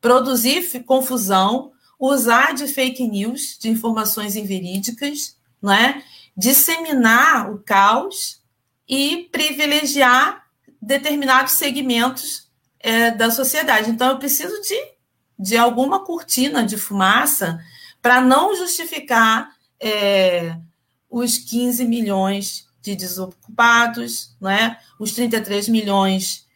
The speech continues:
de subutilização da força de trabalho, a taxa de inflação, é, crescente, o preço do combustível,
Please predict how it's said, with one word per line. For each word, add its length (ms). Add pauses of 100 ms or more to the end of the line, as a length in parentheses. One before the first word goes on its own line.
(140)
de 160
subutilização 840
da 80
força 220
de 60
trabalho, 680 (360)
a 180
taxa 420
de 100
inflação, 800 (320)
é, 480 (140)
crescente, 1000 (220)
o 140
preço 400
do 140
combustível, 1160